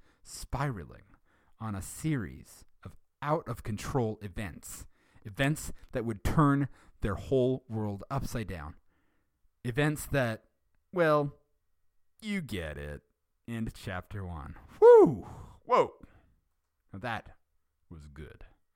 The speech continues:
That was a really good story. So,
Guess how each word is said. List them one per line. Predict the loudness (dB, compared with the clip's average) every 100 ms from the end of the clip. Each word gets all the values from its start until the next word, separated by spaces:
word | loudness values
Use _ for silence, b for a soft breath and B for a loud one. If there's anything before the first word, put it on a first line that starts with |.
| _ _ _ _ _
That | -14 -12
was | -14
a | -16
really | -16 -18
good | -18 -20
story. | -20 -20 -20 -20 b b b b b b
So, | -8 -6 -4 -4 -6